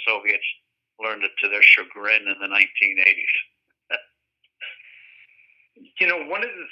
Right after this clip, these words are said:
Speaker 2: things, uh, you bring up the topic of freedom, and clearly one of the strengths of our society. And I am, uh, in New York, I live in New York, and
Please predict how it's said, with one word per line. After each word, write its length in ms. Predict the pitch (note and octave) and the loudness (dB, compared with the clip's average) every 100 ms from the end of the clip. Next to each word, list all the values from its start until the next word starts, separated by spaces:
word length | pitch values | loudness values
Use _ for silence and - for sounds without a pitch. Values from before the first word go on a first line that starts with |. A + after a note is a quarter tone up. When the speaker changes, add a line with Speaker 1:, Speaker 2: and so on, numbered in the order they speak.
| - | -2
Speaker 2:
things, 480 | E3+ E3 D#3 D3 - | 2 2 0 -6 -6
uh, 60 | D3+ | -2
you 680 | E3+ - - D3 _ _ B2 | -2 -4 -14 -20 _ _ -14
bring 240 | D3+ E3+ D#3+ | -8 -4 -2
up 180 | D3+ - | -4 -6
the 60 | - - | -14 -8
topic 320 | D3+ D3 F3 - | -6 -6 -10 -12
of 80 | - - - | -16 -18 -10
freedom, 580 | E3 E3+ C3 A#2+ G#2+ B2 _ _ _ - _ _ _ B2 | -2 0 0 -2 -6 -16 _ _ _ -20 _ _ _ 0
and 540 | C3+ C3+ C3+ C3 C3 - _ _ _ - - _ _ _ - | 2 4 2 0 -10 -14 _ _ _ -20 -20 _ _ _ -8
clearly 480 | F3 E3+ F3 E3 C3+ | -2 0 2 -2 -4
one 160 | C#3+ D3 | -6 -6
of 100 | C3+ | -8
the 140 | A#2+ - - | -10 -8 -4
strengths 440 | D3 D3+ C3+ - | 0 0 -2 -12
of 160 | - A#2+ | -12 -6
our 240 | C3+ C#3+ C3+ - _ - | -4 -4 -6 -18 _ -8
society. 580 | D#3 C#3 C3+ A2+ G#2+ - _ _ - - - - C3 | -4 -2 -2 -4 -10 -16 _ _ -20 -20 -20 -6 0
And 460 | D3 D3 C#3 B2+ _ _ - | 0 0 -4 -10 _ _ -6
I 140 | D3+ | 0
am, 420 | F#3+ G3 E3 C#3+ C3 _ D3 C#3 | 2 2 -2 -8 -16 _ -14 -8
uh, 360 | C3 C3 C3 C3 - | -4 -2 -2 -4 -4
in 220 | D3 D#3 | 0 0
New 120 | D#3 C#3 | 0 -2
York, 460 | B2+ A#2+ C#3 C#3+ | -2 -2 -6 -4
I 60 | B2+ | -6
live 240 | C3+ D3+ C#3+ | -4 -8 -10
in 120 | A2+ | -16
New 180 | A#2 G2+ | -16 -16
York, 240 | G#2+ A2+ _ _ _ _ _ _ C3+ | -16 -18 _ _ _ _ _ _ -2
and 420 | C#3 C#3 C#3 C3+ | 0 2 0 -4